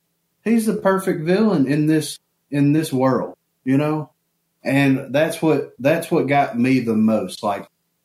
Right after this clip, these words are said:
and i-, is he really dead? I don't know. They show his dead body. They show him ki-, get killed. You know what I mean? So it's like, I'm pretty sure he's dead, <laughs> you know? But, like,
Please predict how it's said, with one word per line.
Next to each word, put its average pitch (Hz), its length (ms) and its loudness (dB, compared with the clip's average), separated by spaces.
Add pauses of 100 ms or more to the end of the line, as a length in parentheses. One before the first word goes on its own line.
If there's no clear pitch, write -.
(140)
and 135 160 2
i-, 135 40 4 (180)
is 143 200 2
he 147 100 2
really 143 360 2
dead? 135 400 2
I 113 100 2
don't 120 80 0
know. 104 300 -4 (340)
They 104 140 -6
show 131 240 0
his 135 100 2
dead 135 260 0
body. 147 400 0 (340)
They 123 140 2
show 156 240 2
him 185 120 2
ki-, 185 360 -2
get 175 220 0
killed. 226 420 -2
You 131 120 0
know 160 100 4
what 165 100 2
I 170 40 2 (100)
mean? 202 160 0
So 165 220 0
it's 151 140 -2
like, 139 300 0 (1080)
I'm 262 220 0
pretty 160 200 0
sure 156 220 0
he's 135 140 0
dead, 139 320 -4 (200)
<laughs> 135 120 0
you 190 340 0
know? 165 220 0
But, 139 220 0
like, 127 360 -2